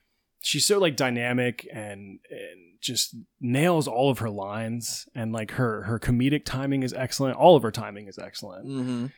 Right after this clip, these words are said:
Speaker 1: And she has to wear that damn wig, you know? And I feel
Speaker 2: Was
Speaker 1: really
Speaker 2: that a
Speaker 1: bad.
Speaker 2: wig?
Speaker 1: I think so,
Speaker 2: I'm not
Speaker 1: man.
Speaker 2: the best at identifying if somebody's wearing a wig.
Speaker 1: I'm pretty sure Kenny's wearing a wig too, or at
Speaker 2: Oh,
Speaker 1: least,
Speaker 2: yeah.
Speaker 1: or at least he wore a wig to his,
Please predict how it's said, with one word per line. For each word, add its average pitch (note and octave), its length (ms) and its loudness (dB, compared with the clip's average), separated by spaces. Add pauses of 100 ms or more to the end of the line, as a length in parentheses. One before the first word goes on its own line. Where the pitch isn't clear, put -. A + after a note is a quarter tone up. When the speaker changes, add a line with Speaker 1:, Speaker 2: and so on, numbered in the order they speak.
(280)
Speaker 1:
And C#3 100 -4
she D#3+ 80 2
has F#3+ 180 0
to G#3 80 0
wear F#3 100 2
that C#3 140 0
damn B2+ 220 0
wig, F#2 380 -10 (260)
you B2+ 140 0
know? C3 380 0 (100)
And C3+ 80 -2
I C3 60 2
feel F#3+ 180 2
Speaker 2:
Was D#3 80 2
Speaker 1:
really G#3+ 80 4
Speaker 2:
that A#3 100 6
a A3+ 40 10
Speaker 1:
bad. A3+ 80 6
Speaker 2:
wig? C#4 260 8
Speaker 1:
I F#3+ 80 12
think D4 240 12
so, - 240 8
Speaker 2:
I'm G#3 140 8
not E4+ 140 4
Speaker 1:
man. - 40 -2
Speaker 2:
the A#3+ 60 4
best F#3+ 340 10
at F3+ 160 4
identifying D3 800 2
if B2 80 -4
somebody's B2+ 340 -4
wearing B2 240 -6
a G#2+ 60 -12
wig. G#2 340 -8 (140)
Speaker 1:
I'm B2 60 -2
pretty B3+ 180 4
sure A#3 180 4
Kenny's C3 360 4
wearing G2 200 -4
a F#2 40 -4
wig F#2 280 -10
too, G2 240 -2
or C3 160 2
at D#3+ 60 8
Speaker 2:
Oh, F#3 40 12
Speaker 1:
least, F#3 160 12
Speaker 2:
yeah. B2 140 6 (300)
Speaker 1:
or D3 120 4
at D#3 60 4
least D#3 180 8
he E3 60 8
wore C#3 160 10
a C3 60 10
wig B2+ 180 6
to B2+ 140 4
his, G2+ 460 -2